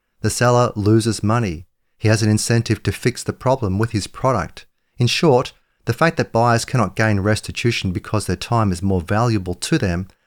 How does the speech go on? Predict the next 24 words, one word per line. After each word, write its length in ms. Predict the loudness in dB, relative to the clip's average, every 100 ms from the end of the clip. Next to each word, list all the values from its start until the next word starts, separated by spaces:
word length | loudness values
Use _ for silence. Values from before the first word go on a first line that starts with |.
| -2
than 120 | -2
appearing 340 | 0 0 0
before 340 | 0 -2 -2 -2
a 60 |
court 500 | -2 -2 0 0 -2 -10 _ _ _
does 160 | -4 0
not 160 | 0
make 260 | 2 0 0
them 260 | 0 -2 -2
impotent. 640 | -4 -4 -6 -6 -10 -12 -18 _ _ _ _ -6
It 100 | -2
does 140 | 0
not 200 | 0 0
guarantee 560 | 0 2 2 0 0 0
a 80 | 0
seller 460 | -2 0 2 0 -6 _ -2
unimpeded 680 | 2 2 0 0 0 -2
profits 640 | -4 -2 -2 -2 -4 -6 -8 _ _ _
from 160 | -2 0
the 60 |
sale 340 | 0 2 2 2
of 100 | 0
defective 520 | -4 -4 -4 -8 -12
products. 680 | -4 -2 0 -4 -10 -10